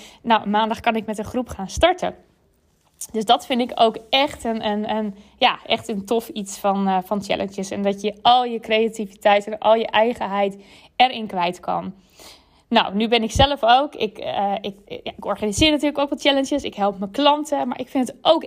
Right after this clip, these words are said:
echt superleuk om, eh, weer challenges te volgen van anderen. Dus, ehm, ja, daar wil ik de komende tijd ook wel even wat dingen over vertellen. Weet je, hoe bijvoorbeeld, eh, nou, de laatste challenges die ik heb gevolgd. Van, hey, wat viel mij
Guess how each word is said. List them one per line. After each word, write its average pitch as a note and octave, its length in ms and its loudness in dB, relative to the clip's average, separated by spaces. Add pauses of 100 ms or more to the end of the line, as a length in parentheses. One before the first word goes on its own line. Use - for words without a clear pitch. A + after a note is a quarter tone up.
echt C#4+ 280 0
superleuk A3 600 2
om, A3 220 2 (300)
eh, G3+ 200 -2 (100)
weer G#3+ 180 -2
challenges G#3 480 -6
te G3+ 100 -12
volgen F#3+ 720 -2
van F3+ 300 -6
anderen. F3+ 640 0
Dus, G#3 320 -6
ehm, G3+ 280 2 (300)
ja, - 160 2
daar D4 80 2
wil D4+ 140 -2
ik D4+ 80 -6
de C4+ 60 -14
komende C#4+ 340 2
tijd C4 320 -2
ook D4+ 140 4
wel A#3+ 100 4
even F#3 200 -2
wat F3 160 -10
dingen G3 260 2
over F#3 280 -2
vertellen. F3+ 600 0
Weet A3 200 -4
je, C4+ 80 -4
hoe A#3+ 200 -2
bijvoorbeeld, A#3 440 -4
eh, A#3 80 -6 (420)
nou, G#3+ 160 2
de A3 100 -2
laatste A3+ 340 0
challenges A#3+ 400 -2
die A#3+ 100 -4
ik - 60 -8
heb G#3+ 140 -6
gevolgd. A#3 580 -4
Van, A#3 160 -2
hey, C4+ 220 0
wat A3+ 200 -4
viel A#3 180 -6
mij G#3 180 -4